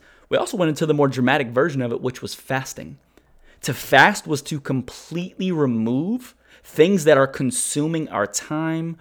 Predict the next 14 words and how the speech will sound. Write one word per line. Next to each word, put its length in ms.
our 320
energy, 720
our 160
emotion, 760
our 180
focus, 720
and 120
probably 260
doing 260
so 180
in 80
a 40
negative 340
way. 260